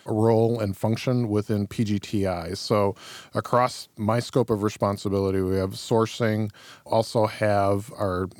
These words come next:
Center of Excellence around supply chain operations that Henry Christ leads, and really working to kind of draft those same components for transportation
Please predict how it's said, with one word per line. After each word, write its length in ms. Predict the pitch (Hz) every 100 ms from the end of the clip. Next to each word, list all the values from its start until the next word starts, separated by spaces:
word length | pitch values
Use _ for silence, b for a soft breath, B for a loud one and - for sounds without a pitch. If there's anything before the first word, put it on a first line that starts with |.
| 113
Center 320 | - 123 120
of 100 | 107
Excellence 560 | 107 - 127 113 113 110
around 220 | 98 98
supply 460 | - 95 95 92 95
chain 640 | - 117 104 104 98 104 -
operations 880 | 98 - 90 92 110 131 135 143 - -
that 280 | 101 92 95
Henry 240 | 107 92
Christ 360 | 87 151 143 -
leads, 460 | 127 127 127 131 - B B B -
and 580 | 117 113 113 110 110 107
really 280 | 127 127 123
working 480 | 123 117 123 -
to 100 | 110
kind 200 | - 139
of 100 | 117
draft 360 | 107 107 113 -
those 180 | 110 104
same 320 | 117 110 107
components 600 | - 90 113 107 107 -
for 380 | - 98 95 95
transportation 1040 | - 120 113 104 - 104 107 117 110 113